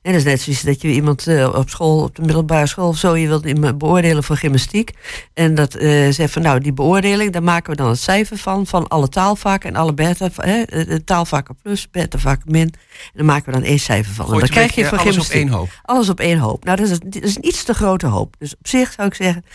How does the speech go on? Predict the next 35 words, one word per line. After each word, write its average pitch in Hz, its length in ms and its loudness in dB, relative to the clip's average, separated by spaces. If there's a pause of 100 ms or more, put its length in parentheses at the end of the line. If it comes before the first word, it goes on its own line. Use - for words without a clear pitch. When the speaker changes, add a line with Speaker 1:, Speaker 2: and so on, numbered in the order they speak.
(260)
Speaker 1:
mensen, 180 280 0
denk 185 200 0
vooral 185 280 2
gez-, 147 200 -4
eh, 147 180 -4
na, 151 520 2
denk 151 240 -2
gezond 180 400 -4
na. 196 300 0 (320)
Hoe 170 140 -2
verser, 190 520 -2
eh, 156 420 2
hoe 156 200 2
meer 170 220 4
puur 165 280 0
product, 147 560 0
hoe 147 140 -4
minder 147 320 2
bewerkt. 151 480 0 (520)
Eh, 160 240 4
hoe 156 180 4
hoger 185 320 0
die, 170 220 2
eh, 147 160 2 (100)
potentiële 151 540 0
A-score. 135 600 -2
Maar 131 320 2
zorg 135 200 0
dan 127 140 -4
vooral 135 300 0
voor 131 180 -4
jezelf 123 400 4
voor - 180 -8
een 113 140 0
A-score. 117 680 2